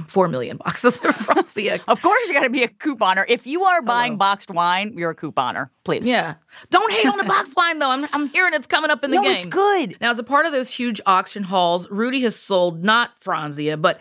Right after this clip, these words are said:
Speaker 1: eight nineteen forty-seven Magnums from Chateau Lafleur.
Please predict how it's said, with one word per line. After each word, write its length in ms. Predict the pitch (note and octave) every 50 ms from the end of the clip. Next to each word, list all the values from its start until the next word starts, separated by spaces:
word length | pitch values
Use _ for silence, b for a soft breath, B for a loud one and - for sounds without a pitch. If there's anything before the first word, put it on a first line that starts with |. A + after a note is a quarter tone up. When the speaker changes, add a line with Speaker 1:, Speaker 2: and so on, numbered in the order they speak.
| B B B B B B B B B _ -
Speaker 1:
eight 320 | C4 D4+ E4+ D#4+ - - - _
nineteen 720 | G3+ G#3 G#3+ A3 A#3 C4 C#4+ C#4 C4 - - C#4 C4+ C4+ B3
forty-seven 840 | - - B3+ B3 B3 B3 A#3+ A3 - - A3 G#3+ G#3+ G#3 G3+ G3 G3
Magnums 580 | G3 F#3+ G#3 G#3+ A3 G3+ E3+ C#3+ C#3 C#3+ -
from 300 | - - - - G#3 F#3+
Chateau 680 | F3+ - - - G#3+ G3+ G3+ - - B3 C4 A#3 A3 - -
Lafleur. 920 | F#3+ F#3+ F3+ F3+ F3 F3+ - - G#3+ A#3 A#3+ B3 G#3+ D#3 A#2+ - - -